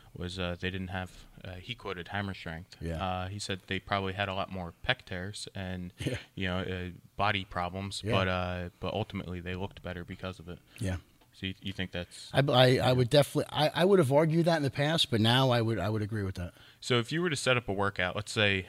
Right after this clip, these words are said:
Speaker 1: a leg day, uh, can you walk us through that?
Speaker 2: For my competing days?
Speaker 1: Yeah,
Speaker 2: Okay,
Speaker 1: yeah.
Speaker 2: so, <laughs> okay, so leg day was, it was, it wasn't a day at the beach, you know, so we'd start off warming up, uh, you know, stretching hamstrings,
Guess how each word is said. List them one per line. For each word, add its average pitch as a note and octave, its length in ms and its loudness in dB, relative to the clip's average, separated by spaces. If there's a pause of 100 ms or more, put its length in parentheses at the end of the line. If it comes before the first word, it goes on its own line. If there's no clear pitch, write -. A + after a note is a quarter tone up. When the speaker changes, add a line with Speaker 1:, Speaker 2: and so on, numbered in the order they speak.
(160)
Speaker 1:
a G#2+ 80 0
leg F#2+ 280 2
day, E2 240 -6 (280)
uh, F#2 380 -4 (160)
can G#2+ 140 -2
you G#2 80 2
walk G#2 260 0
us G2+ 100 -4
through G#2+ 200 -2
that? A2 180 -2 (760)
Speaker 2:
For - 140 -2
my A#2 120 6
competing D3 380 4
days? G3 340 2 (140)
Speaker 1:
Yeah, B2 380 4
Speaker 2:
Okay, A#2+ 180 4
Speaker 1:
yeah. F#2+ 60 6
Speaker 2:
so, A#2 480 6 (220)
<laughs> C3+ 260 2
okay, G2+ 280 -4
so B2+ 200 -4
leg D3 240 6
day D3 240 8
was, A#2 320 4
it A#2+ 100 2
was, B2 380 2 (540)
it C3+ 60 0
wasn't D3+ 300 8
a C#3+ 40 6
day C3 160 8
at A2+ 40 4
the A2+ 80 2
beach, F2 440 -2
you B2 120 2
know, A2 140 4
so A2 240 2
we'd G#2 160 0
start B2+ 200 2
off A#2 100 0
warming A2+ 340 4
up, A2 240 0
uh, F#2+ 220 2
you F2 220 -2
know, F#2 80 -2
stretching A2+ 500 0
hamstrings, G#2+ 800 -2